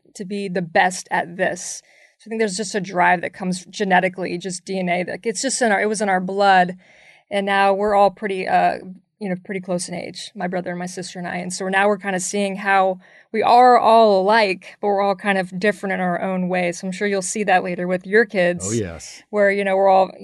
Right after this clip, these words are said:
Speaker 1: creative and passionate, but, you know, it, it's in this way or it's in this way. Mine was just happened to be sports. I just wanted to pursue it the furthest. I want to be a professional athlete.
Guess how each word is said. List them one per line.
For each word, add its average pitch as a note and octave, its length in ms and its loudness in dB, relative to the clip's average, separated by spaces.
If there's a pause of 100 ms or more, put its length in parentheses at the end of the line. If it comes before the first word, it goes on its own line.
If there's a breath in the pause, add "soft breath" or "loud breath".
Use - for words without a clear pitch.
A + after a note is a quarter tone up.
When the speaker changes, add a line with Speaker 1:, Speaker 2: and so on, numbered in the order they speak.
Speaker 1:
creative G#3 560 4
and G3 120 -2
passionate, F#3 540 -2
but, F#3 220 -2
you G3+ 80 -8
know, F3+ 120 -6
it, F3+ 140 -8
it's F#3+ 200 -10
in G3+ 120 -4
this G3 240 -2
way F#3+ 360 0
or F#3+ 100 4
it's F#3 140 -4
in G#3 40 -2
this G3 140 -2
way. G3+ 100 -4
Mine G3+ 260 -2
was G#3 120 -2
just F3+ 120 -10
happened F3+ 280 -4
to F3+ 40 -12
be E3+ 60 -8
sports. G3 440 -4
I F#3 80 -6
just F3+ 220 -12
wanted F3+ 220 -6
to F3+ 60 -16
pursue F#3+ 300 -12
it - 80 -10
the F3+ 60 -20
furthest. F3 380 -10
I F3+ 60 -12
want F3+ 120 -14
to F3 40 -12
be F3+ 80 -12
a F#3 60 -12
professional - 500 -14
athlete. - 460 -14